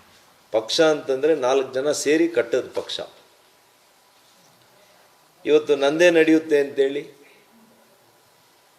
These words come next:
ನನ್ನ ಹಿಂದೆ ಮುಂದೆ ಯಾರು ಓಡಾಡ್ತಾರೆ ಅಂಥವ್ರು ಮಾತ್ರ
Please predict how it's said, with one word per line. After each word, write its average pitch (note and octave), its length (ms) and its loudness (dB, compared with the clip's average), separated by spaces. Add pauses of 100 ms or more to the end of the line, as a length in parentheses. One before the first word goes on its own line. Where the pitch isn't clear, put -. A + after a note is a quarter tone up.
(140)
ನನ್ನ C#3+ 340 -2
ಹಿಂದೆ D3 380 0
ಮುಂದೆ D3 320 4
ಯಾರು C3 260 6
ಓಡಾಡ್ತಾರೆ C3 580 8 (2500)
ಅಂಥವ್ರು D#3 680 4
ಮಾತ್ರ D#3+ 420 4